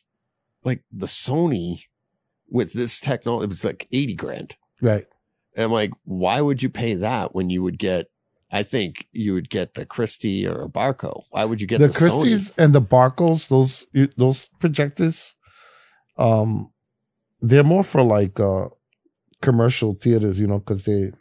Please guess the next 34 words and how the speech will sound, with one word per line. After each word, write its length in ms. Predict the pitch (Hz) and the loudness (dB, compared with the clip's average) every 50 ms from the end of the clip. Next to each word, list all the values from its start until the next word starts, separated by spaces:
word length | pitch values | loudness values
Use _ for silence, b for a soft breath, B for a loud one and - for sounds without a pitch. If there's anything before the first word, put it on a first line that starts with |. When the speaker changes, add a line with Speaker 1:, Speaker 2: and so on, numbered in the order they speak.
| _ _ | _ _
Speaker 2:
they 120 | - 117 101 | -8 -6 -2
can 140 | - 135 120 | 0 0 0
get 140 | 107 98 | 0 0
super 380 | 87 - - - 117 107 - 98 | -4 -6 -6 -4 -4 -4 -4 -6
bright. 420 | 92 95 98 95 98 107 104 - - _ _ _ _ _ _ _ _ _ _ _ _ _ _ - | -6 -6 -4 -4 -4 -4 -6 -8 -12 _ _ _ _ _ _ _ _ _ _ _ _ _ _ -2
Speaker 1:
Yeah. 200 | 110 123 - - | -2 -2 0 0
Speaker 2:
You 120 | 117 113 | 0 2
know? 260 | 110 107 107 113 123 139 147 _ _ | 2 2 2 0 -2 -4 -8 _ _
Um, 520 | - 104 101 101 101 98 95 101 110 - - _ _ _ _ _ _ _ - | -4 -2 -2 0 -2 -2 -4 -6 -8 -10 -14 _ _ _ _ _ _ _ -2
and 100 | 117 117 | 0 0
if 100 | 113 113 | 2 2
you 60 | 127 123 | 4 4
have 160 | 127 131 123 | 4 2 2
a 60 | 110 | 2
really 280 | 101 107 117 117 110 107 | 2 2 2 2 2 0
big, 420 | 98 98 - 120 113 104 104 - | -2 -2 -2 -2 0 -2 -2 -4
big 180 | - 113 101 - | -4 -4 -4 -6
screen, 340 | - - - 120 120 120 | -10 -6 -2 -2 0 0
I 100 | 110 95 | -2 -2
guess 380 | 92 101 107 101 - - - - _ _ _ _ _ _ _ _ _ | -4 -4 -6 -6 -8 -12 -18 -20 _ _ _ _ _ _ _ _ _
it 80 | - 113 | -2 0
would 160 | 110 110 107 | 2 2 2
make 200 | 110 107 104 104 | 0 -2 -2 -4
sense 320 | - - 113 110 101 - - | -2 -2 -2 -2 -4 -4 -6
to 80 | - | -6
go 180 | 101 104 104 98 | -4 -4 -4 -4
for 140 | 98 - 104 | -4 -6 -6
one 180 | 101 101 101 | -6 -4 -4
of 80 | 98 98 | -4 -4
those. 360 | 101 98 95 101 - - - _ _ _ _ _ _ _ _ _ _ _ _ | -4 -6 -6 -8 -10 -12 -20 _ _ _ _ _ _ _ _ _ _ _ _
But 120 | - 139 127 | 0 2 4
I 100 | 135 139 | 4 2
think 240 | 139 - 147 135 | 2 0 -2 -2
between 480 | - 147 127 - - 147 151 143 127 127 | -2 -4 -6 -4 -2 -2 0 0 -2 -2